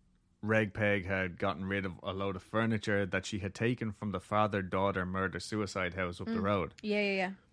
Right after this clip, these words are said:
Speaker 1: Okay, well, she had also taken a plastic bag full of knives,
Speaker 2: What the
Speaker 1: which
Speaker 2: fuck?
Speaker 1: she had put <laughs> away upstairs until recently bringing them down to the kitchen to use.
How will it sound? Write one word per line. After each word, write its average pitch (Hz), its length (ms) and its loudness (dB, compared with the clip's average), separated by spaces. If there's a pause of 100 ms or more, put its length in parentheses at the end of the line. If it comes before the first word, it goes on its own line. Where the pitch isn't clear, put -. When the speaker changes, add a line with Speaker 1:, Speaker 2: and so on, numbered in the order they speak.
(640)
Speaker 1:
Okay, 101 340 2 (160)
well, 113 300 6 (800)
she - 200 2
had 135 140 6
also 151 320 6
taken 127 460 0
a 107 200 0
plastic 151 580 0
bag 110 320 4
full 113 280 -2
of 95 100 -2
knives, 90 580 -2 (320)
Speaker 2:
What 247 240 0
the 208 120 2
Speaker 1:
which 214 300 4
Speaker 2:
fuck? - 80 -10
Speaker 1:
she 117 180 2
had 117 160 6
put 147 180 6
<laughs> 113 60 4
away 123 280 6
upstairs 107 600 2
until 104 320 -2
recently 127 420 2
bringing 135 380 2
them 110 100 -2
down 101 240 2
to 104 80 -6
the 95 100 -4
kitchen 95 300 -4
to 95 100 -8
use. 92 360 -2